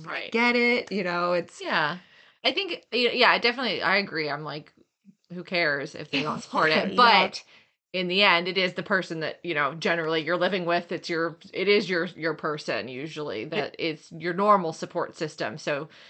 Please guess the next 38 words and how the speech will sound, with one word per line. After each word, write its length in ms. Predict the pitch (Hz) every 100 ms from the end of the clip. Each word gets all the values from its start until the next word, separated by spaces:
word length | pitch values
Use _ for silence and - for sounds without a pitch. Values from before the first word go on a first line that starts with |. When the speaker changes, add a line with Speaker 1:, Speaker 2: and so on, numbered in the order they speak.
| - _
Speaker 1:
the 140 | 202
idea 280 | 180 180 170
of 100 | 156
going 280 | 165 165 160
through 220 | 170 160
this 200 | 156 160
without 520 | - - 165 180 -
them 540 | 185 151 143 143 165 175
or 140 | - 151
without 520 | 151 - 156 - - _ -
that, 180 | 185 156 -
you 140 | 170 175
know, 60 |
being 260 | 151 165 156
really 180 | 156 147
on 140 | 139
board 480 | 165 175 180 156 151
would 240 | 190 165
be 160 | - 147
really 380 | 135 139 131 165
challenging. 920 | - 226 311 147 175 151 113 95 196
Speaker 2:
Yeah, 360 | 180 165 156 -
I 60 | 233
know. 120 | 262
Speaker 1:
Um, 80 | 233
Speaker 2:
And 120 | 190 220
I, 180 | 262 226
I 140 | 233
mean, 160 | 254 262
I 80 | 240
get 320 | 175 147 -
that, 320 | 175 185 -
you 80 | 190
Speaker 1:
Yeah. 80 | 196 180
Speaker 2:
know, 80 |
and 200 | 185 202
you 120 | 208 202
want, 300 | 226 226